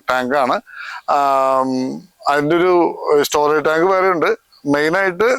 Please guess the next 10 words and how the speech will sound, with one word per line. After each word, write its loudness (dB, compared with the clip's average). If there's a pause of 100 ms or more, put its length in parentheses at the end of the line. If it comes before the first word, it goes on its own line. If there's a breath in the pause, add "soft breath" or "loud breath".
(200)
ആ 2
മുപ്പത് 0
ഡയമീറ്ററിൻ്റെ 0
ടാങ്കാണ്. 0 (600 loud breath)
ആം, 2 (500)
ഇതുപോലത്തെ 2
സംഗതികൾ 2
നമ്മൾ 0
ചെയ്യുന്നുണ്ട്. 0 (320)
എന്തായാലും 2